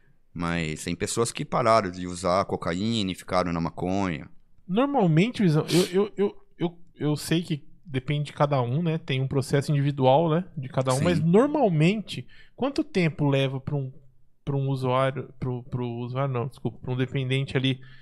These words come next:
Speaker 2: falar assim, ó,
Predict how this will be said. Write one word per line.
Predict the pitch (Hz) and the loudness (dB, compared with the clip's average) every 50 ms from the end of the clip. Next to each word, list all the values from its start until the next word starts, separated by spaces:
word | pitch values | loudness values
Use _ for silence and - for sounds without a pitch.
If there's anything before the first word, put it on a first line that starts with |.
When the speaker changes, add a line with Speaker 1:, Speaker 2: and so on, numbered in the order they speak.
| - - - - - - - - - _ _ _ _ _ _ _ _ _ _ _ _ _ _ - _ _ - _ _ - | -18 -18 -18 -18 -20 -20 -20 -20 -20 _ _ _ _ _ _ _ _ _ _ _ _ _ _ -20 _ _ -20 _ _ -2
Speaker 2:
falar | - - 143 139 | 4 6 6 6
assim, | 131 - - - 131 117 | 6 4 0 -2 0 0
ó, | 117 120 127 | -2 -4 -6